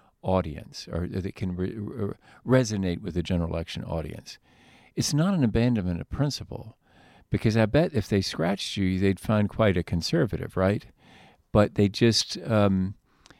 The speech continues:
uh, but you were presenting something that could have won perhaps in the general election.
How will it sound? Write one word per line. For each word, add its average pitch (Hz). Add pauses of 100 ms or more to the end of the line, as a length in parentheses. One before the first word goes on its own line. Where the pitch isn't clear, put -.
(340)
uh, 101
but 107
you 127
were 127
presenting 131
something 95
that 92 (140)
could -
have 135
won 107
perhaps 95
in -
the 90
general 85
election. -